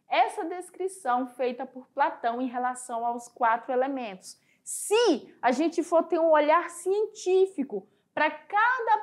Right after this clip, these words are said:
passo a passo que ele descreve aqui,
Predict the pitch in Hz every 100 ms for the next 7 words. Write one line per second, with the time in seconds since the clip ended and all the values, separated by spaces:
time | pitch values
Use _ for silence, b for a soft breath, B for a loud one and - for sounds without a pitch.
0 | 427 359 415 415 415 381 - 311 359 359
1 | 330 339 311 302 311 330 - 302 294 285
2 | 349 339 320 285 -